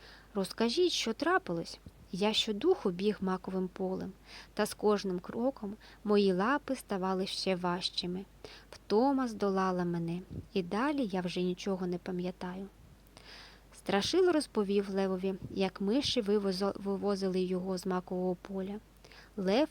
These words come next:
похитав головою. «Ну і дивина. Я завжди вважав себе великим і дужим. І ось ці нікчемні, порівняно зі мною, квіточки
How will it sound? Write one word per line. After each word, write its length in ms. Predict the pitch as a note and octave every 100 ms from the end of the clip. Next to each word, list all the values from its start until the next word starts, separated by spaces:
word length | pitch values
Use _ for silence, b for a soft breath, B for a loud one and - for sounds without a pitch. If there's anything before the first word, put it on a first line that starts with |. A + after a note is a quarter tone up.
| -
похитав 500 | G#3 - F3 F#3 F#3 -
головою. 540 | F3+ F#3 F#3+ F#3+ G3+ - - - -
«Ну 220 | G3+ F4+
і 100 | B3
дивина. 540 | F3 F3 F3 E3 E3+ - - - B B B
Я 340 | F#3 G3 D#4 E4
завжди 380 | B3+ A#3 G#3+ A3+
вважав 340 | A3 G#3 G#3+
себе 280 | - F#3 F#3+
великим 540 | F3+ F3+ F#3+ - F#3 -
і 80 | F3+
дужим. 480 | F3 F3 F3 F3 F#3+ - - -
І 100 | G3+
ось 360 | A#3 C#4+ - B B B -
ці 200 | D4+ D4+
нікчемні, 760 | A#3 - - C4+ C#4 F#3+ F3+ -
порівняно 520 | G3+ G#3 G3 F#3+ F#3
зі 120 | G3
мною, 400 | G3 G3 F#3 F3+ -
квіточки 580 | F#3+ F#3 F3 - B3+